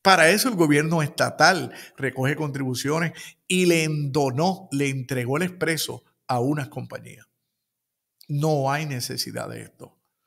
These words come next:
Esto es un país donde se roba el dinero. Pregúntele a Stephen Muldrow,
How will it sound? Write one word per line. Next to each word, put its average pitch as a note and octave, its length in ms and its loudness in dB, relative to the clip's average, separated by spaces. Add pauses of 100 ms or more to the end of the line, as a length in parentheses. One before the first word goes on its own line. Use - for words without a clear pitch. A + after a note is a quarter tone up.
(280)
Esto B2+ 180 -4
es C#3+ 140 -2
un D3+ 180 -4
país D#3 400 0
donde C#3 320 -2
se A2 180 -6
roba D3+ 600 -2
el A#2 220 -8
dinero. A2+ 500 -12 (520)
Pregúntele C3 560 -4
a B2 60 -2
Stephen B2+ 500 -6
Muldrow, F3 800 -4